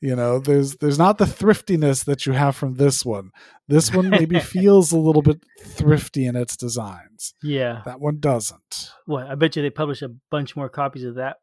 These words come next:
Speaker 2: of, uh, Forbidden
Speaker 1: I
Speaker 2: Island
Speaker 1: am,
Speaker 2: than this one.
Speaker 1: I am
Speaker 2: Yep.
Speaker 1: confident, but I'm also confident I know
Speaker 2: <laughs>
Speaker 1: the reasons why.
Speaker 2: Yeah.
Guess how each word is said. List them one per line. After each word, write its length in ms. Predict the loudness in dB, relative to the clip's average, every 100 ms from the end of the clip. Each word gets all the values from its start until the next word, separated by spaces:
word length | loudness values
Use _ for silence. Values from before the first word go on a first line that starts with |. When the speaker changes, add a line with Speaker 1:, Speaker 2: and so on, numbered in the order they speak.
| _
Speaker 2:
of, 200 | -16 -12
uh, 80 | -12
Forbidden 680 | -14 -18 -12 -10 -10 -14 -18 _ _ _ -6
Speaker 1:
I 120 | -4
Speaker 2:
Island 140 | -2
Speaker 1:
am, 60 | -4
Speaker 2:
than 120 | -6
this 180 | -8 -10
one. 120 | -10
Speaker 1:
I 80 | -8
am 100 | -8
Speaker 2:
Yep. 120 | -6
Speaker 1:
confident, 480 | -4 -4 -6 -6 -6
but 100 | -8
I'm 100 | -4
also 240 | -4 -4 -6
confident 520 | -8 -8 -8 -8 -8
I 60 |
know 160 | -6 -6
Speaker 2:
<laughs> 20 |
Speaker 1:
the 100 | -6
reasons 440 | -8 -8 -8 -12 -12
why. 580 | -12 -12 -14 -18 -20 -20 _ _ _ _ _ _ _
Speaker 2:
Yeah. 140 | -20